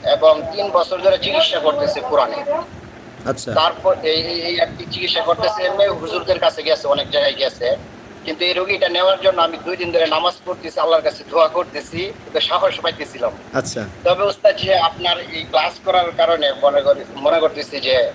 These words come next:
Speaker 1: ইনশাল্লাহ আমি ধরি, দেখি, তারপর আমার উস্তাদ তো আছে। তারপরে আমি আজকে উস্তাদ জি খালি গেছি, অন্য কোনো কবিরাজে বলে তার মাথায় প্রবলেম, তো আমি যাই আপনার নিয়ম অনুযায়ী আমি ওনাকে ডাক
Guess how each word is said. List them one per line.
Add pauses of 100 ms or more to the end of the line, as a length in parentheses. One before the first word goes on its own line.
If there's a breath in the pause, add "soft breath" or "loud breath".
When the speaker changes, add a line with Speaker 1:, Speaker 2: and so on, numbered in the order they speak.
(160)
Speaker 1:
ইনশাল্লাহ
আমি
ধরি,
দেখি,
তারপর
আমার
উস্তাদ
তো
আছে। (1400)
তারপরে
আমি
আজকে
উস্তাদ
জি
খালি
গেছি, (140)
অন্য
কোনো
কবিরাজে (120)
বলে
তার
মাথায় (100)
প্রবলেম, (800)
তো
আমি
যাই
আপনার
নিয়ম
অনুযায়ী (800)
আমি
ওনাকে
ডাক